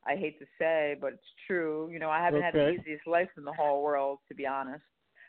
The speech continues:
Speaker 1: I don't usually talk about it, but, you know, I have definitely had some horrific moments in my life. Um, some things that not everybody would possibly come back from.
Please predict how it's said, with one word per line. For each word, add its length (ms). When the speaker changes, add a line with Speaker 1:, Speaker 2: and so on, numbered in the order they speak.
Speaker 1:
I 60
don't 160
usually 240
talk 260
about 320
it, 160
but, 220
you 80
know, 80
I 220
have 240
definitely 340
had 200
some 160
horrific 500
moments 500
in 60
my 220
life. 300
Um, 540
some 200
things 320
that 120
not 140
everybody 480
would 140
possibly 440
come 260
back 280
from. 360